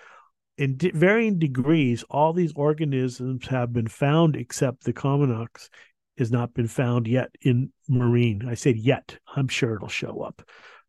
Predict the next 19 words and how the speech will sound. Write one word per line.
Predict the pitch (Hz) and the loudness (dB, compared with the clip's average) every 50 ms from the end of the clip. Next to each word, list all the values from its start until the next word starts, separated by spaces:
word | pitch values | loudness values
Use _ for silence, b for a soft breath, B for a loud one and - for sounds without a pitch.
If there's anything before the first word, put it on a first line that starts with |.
| _ | _
Um, | - 120 117 107 107 101 101 95 - _ _ _ _ - _ _ _ - | -6 -4 -4 -2 -4 -4 -6 -6 -8 _ _ _ _ -20 _ _ _ -2
but | - 110 - - - _ | -2 -2 -2 -8 -6 _
it's | 131 117 - | -4 -2 0
just | - 123 - - | -2 -4 -2 -2
not | - 120 120 117 113 | -4 -4 -2 -4 -4
a | 104 | -4
dominant, | 101 101 95 110 110 101 95 - - - _ _ _ _ _ _ _ _ - | -4 -6 -6 -4 -6 -6 -8 -10 -10 -14 _ _ _ _ _ _ _ _ -18
uh, | - 104 98 - _ | -16 -14 -14 -14 _
player | - - 131 123 117 107 95 - B B B B B _ | -4 -2 -2 -2 -2 -2 -6 -8 B B B B B _
in | 113 110 | -4 -4
the | 110 107 | -4 -4
ni-, | 101 123 - | -6 -8 -6
role | - 127 120 113 110 110 | -2 -2 0 0 -2 -6
of | 107 101 | -6 -6
nitrification | 110 110 110 - - - - 104 - - 135 135 139 135 - - 120 117 - _ _ | -6 -6 -6 -8 -8 -12 -12 -12 -8 -4 -2 -2 -2 -2 -4 -6 -6 -8 -8 _ _
in | 120 113 110 107 | -6 -6 -6 -6
marine | 107 107 104 107 110 110 110 104 104 | -8 -8 -6 -6 -6 -6 -6 -6 -8
recirculating | 104 101 - - 117 107 - - 113 113 110 95 98 95 87 - | -10 -10 -10 -12 -14 -14 -12 -12 -12 -12 -12 -14 -16 -16 -16 -14
systems. | - 110 - - _ - 151 _ | -16 -16 -16 -18 _ -20 -20 _